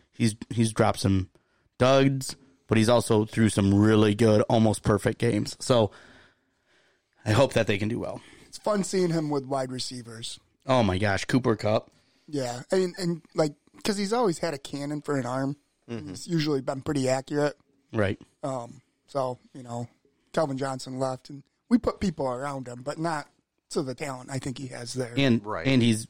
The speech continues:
Speaker 1: he's working with an all-star caliber defense. You know,
Speaker 2: Yeah.
Speaker 1: Von Miller, Jalen Ramsey, Aaron Donald. I mean, come on.
Speaker 3: Right.
Speaker 1: It's,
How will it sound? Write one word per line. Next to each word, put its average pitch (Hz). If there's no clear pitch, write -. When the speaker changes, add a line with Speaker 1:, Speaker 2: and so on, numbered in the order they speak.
Speaker 1:
he's 113
working 110
with 107
an -
all-star 107
caliber 98
defense. 117
You 107
know, 101
Speaker 2:
Yeah. 147
Speaker 1:
Von 110
Miller, 104
Jalen 101
Ramsey, 101
Aaron 110
Donald. 101
I 110
mean, 101
come 113
on. 98
Speaker 3:
Right. 107
Speaker 1:
It's, -